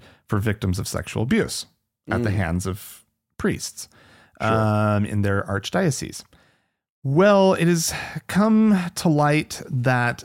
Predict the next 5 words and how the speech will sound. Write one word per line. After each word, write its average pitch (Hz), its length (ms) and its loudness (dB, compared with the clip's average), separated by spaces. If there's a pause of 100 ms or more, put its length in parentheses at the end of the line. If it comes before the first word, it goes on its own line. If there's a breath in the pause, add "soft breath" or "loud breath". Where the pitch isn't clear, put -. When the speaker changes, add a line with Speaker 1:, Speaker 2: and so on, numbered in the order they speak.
Speaker 1:
um, 110 540 0
about 123 580 0
one 165 760 4
million 165 420 2
euros, 104 800 0